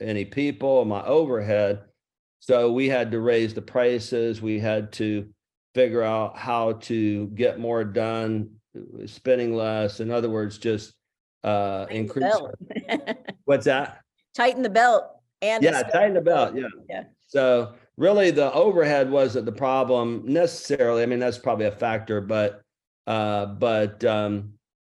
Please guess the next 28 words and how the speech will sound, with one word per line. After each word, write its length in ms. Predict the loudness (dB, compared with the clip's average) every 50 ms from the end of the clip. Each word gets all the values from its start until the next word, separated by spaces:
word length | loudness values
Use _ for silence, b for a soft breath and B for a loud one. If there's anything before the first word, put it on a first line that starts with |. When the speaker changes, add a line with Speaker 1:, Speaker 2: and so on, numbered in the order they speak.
| _ _ _ _ _ _ _ _
Speaker 1:
you 100 | 0 2
know, 100 | 2 2
before 520 | 4 2 0 0 2 4 4 4 6 4 4
that, 260 | 2 2 2 2 2
I 120 | 2 2
just, 340 | 2 2 0 -2 -4 -8 -4 0
I 60 | 2
wanted 240 | 2 2 4 6 6
everything 480 | 6 6 4 0 -2 -2 -2 -2 -2 -2
systematized. 880 | -4 -4 0 0 0 0 0 -4 -4 -4 -2 -2 0 0 0 -2 0
So 100 | 0 0
I 40 | 0
just 180 | 0 -2 -4 -2
bought 320 | 0 0 2 0 -2 -4 -10 -16 -6 0
trucks, 400 | 2 2 2 2 0 -2 -2 -2
I 80 | -2
bought 280 | 0 0 -2 -2 -2 -4
stuff 340 | -2 0 0 0 0 -2 -6
on 160 | -6 -6 -4
credit. 420 | -2 0 0 2 2 2 0 0
Like, 220 | 0 0 -2 -2 -2
I 80 | -4
just, 300 | -4 -4 -6 -8 -10 _ _ _ _ _ _ -10
it's 180 | -10 -10 -6 -2
gotta 240 | 0 0 2 2 0
be 140 | 0 0 0
exactly 540 | -2 -2 -2 0 0 0 0 -2 -2 -2 -2
right. 440 | 0 0 0 0 0 0 -2 -4